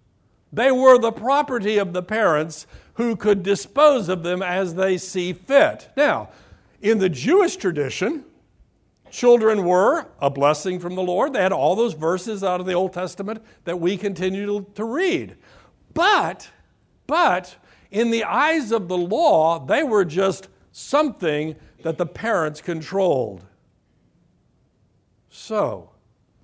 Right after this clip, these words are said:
what did the disciples want? They wanted to be the people making the laws. They wanted to be the people making the rules.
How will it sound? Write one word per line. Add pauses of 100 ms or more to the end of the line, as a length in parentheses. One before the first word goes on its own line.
(500)
what
did
the
disciples
want? (580)
They
wanted
to
be
the
people
making
the
laws. (260)
They
wanted
to
be
the
people
making
the
rules.